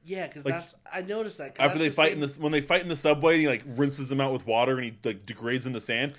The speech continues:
Speaker 2: it's just that
Speaker 1: Yeah,
Speaker 2: backwards.
Speaker 1: Toby, like, black suit
Speaker 2: Yeah.
Speaker 1: fucks him
Speaker 2: Yeah,
Speaker 1: up,
Speaker 2: it's literally,
Speaker 1: dude.
Speaker 2: it's that moment, just they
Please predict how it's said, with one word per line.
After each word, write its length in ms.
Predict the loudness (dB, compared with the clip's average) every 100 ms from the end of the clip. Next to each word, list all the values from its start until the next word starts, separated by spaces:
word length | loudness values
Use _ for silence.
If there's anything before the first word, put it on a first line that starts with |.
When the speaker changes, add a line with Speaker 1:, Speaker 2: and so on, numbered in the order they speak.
| -6
Speaker 2:
it's 140 | -6 -4
just 200 | -6 0
that 260 | 2 2 -2
Speaker 1:
Yeah, 140 | 0
Speaker 2:
backwards. 180 | 2 2
Speaker 1:
Toby, 260 | 0 0 0
like, 240 | -2 -8
black 260 | -10 -10 -8
suit 240 | -10 0
Speaker 2:
Yeah. 160 | 2 2
Speaker 1:
fucks 460 | 2 -4 -4 -6 -6
him 260 | -4 -4 2
Speaker 2:
Yeah, 160 | 2 2
Speaker 1:
up, 240 | 2 2
Speaker 2:
it's 140 | 4
literally, 360 | 4 6 4 4
Speaker 1:
dude. 80 | -2
Speaker 2:
it's 160 | -6
that 260 | 2 2 4
moment, 340 | 2 2 2
just 320 | -2 -6 -6 0
they 220 | 0